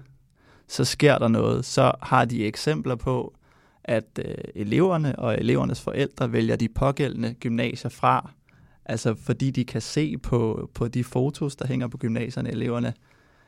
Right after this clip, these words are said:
at der er en højere koncentration af elever, af,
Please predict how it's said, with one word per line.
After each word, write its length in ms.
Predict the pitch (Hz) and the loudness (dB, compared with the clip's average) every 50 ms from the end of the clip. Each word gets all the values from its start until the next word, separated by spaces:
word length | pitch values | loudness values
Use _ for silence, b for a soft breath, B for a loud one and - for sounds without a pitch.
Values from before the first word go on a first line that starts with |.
| b - | b -8
at 180 | - 120 - | -6 -4 0
der 60 | 120 | 2
er 80 | 117 113 | 2 4
en 100 | 117 120 | 4 2
højere 300 | 123 117 123 120 123 131 | 4 4 4 4 4 2
koncentration 680 | 127 - 135 117 117 - - 120 - - 135 127 127 - | 2 0 -2 -4 -4 -4 -6 -6 -4 -4 -4 -4 -4 -4
af 260 | 123 120 113 113 117 - | -4 -4 -4 -4 -4 -6
elever, 320 | - 127 - 123 - - - | -6 -4 -4 -4 -4 -4 -4
af, 140 | - 120 117 | -2 -2 0